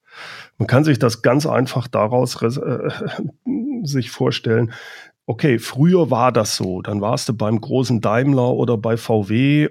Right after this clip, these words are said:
und da warst du sicher. Da hast du, da ist nichts passiert die nächsten vierzig, fünfzig Jahre, wenn du das nicht willst. Da hast du deinen sicheren Job gehabt. Wir sehen mit der ganzen Veränderung, das wird nicht mehr der Fall sein. Das heißt,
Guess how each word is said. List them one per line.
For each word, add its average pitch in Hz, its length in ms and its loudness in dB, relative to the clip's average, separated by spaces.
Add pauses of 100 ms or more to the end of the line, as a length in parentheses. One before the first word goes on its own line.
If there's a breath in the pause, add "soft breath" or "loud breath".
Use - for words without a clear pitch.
und 123 200 0
da 110 180 0
warst 117 320 -2
du 123 80 2
sicher. 110 560 2 (240)
Da 101 160 -2
hast - 240 -4
du, - 40 -6
da 120 140 -4
ist 120 80 -2
nichts 131 180 2
passiert 123 400 0
die 113 80 4
nächsten 104 300 2
vierzig, - 380 -2
fünfzig - 380 -2
Jahre, 104 320 4
wenn 101 100 0
du 101 80 -4
das 101 180 -2
nicht 104 180 -2
willst. 107 420 0 (580 loud breath)
Da - 160 -2
hast - 180 -2
du 120 60 -6
deinen 117 220 6
sicheren 117 400 2
Job 120 260 -2
gehabt. - 340 -10 (640 loud breath)
Wir 120 200 4
sehen 143 640 4 (220)
mit 139 280 0
der 131 120 2
ganzen 139 340 4
Veränderung, 135 540 2
das 123 260 -2
wird - 180 0
nicht 123 140 4
mehr 131 140 4
der 123 160 2
Fall 170 340 2
sein. 117 380 -2 (180)
Das 117 240 2
heißt, 127 460 0